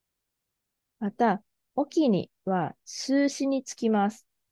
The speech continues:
一つ、二つ、一日、二日、一週間、二週間など。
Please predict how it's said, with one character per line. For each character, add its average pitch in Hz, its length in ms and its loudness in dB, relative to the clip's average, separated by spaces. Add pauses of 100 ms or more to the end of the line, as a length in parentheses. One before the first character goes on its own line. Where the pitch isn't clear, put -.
(640)
一 214 400 -2
つ、 - 320 -8 (160)
二 214 420 -2
つ、 - 320 -4 (460)
一 196 320 -2
日、 220 360 -2
二 175 380 -4
日、 196 260 0 (220)
一 175 140 0
週 277 440 -2
間、 170 380 -6
二 151 100 -4
週 302 300 0
間 190 300 0
な 143 100 -4
ど。 - 180 -6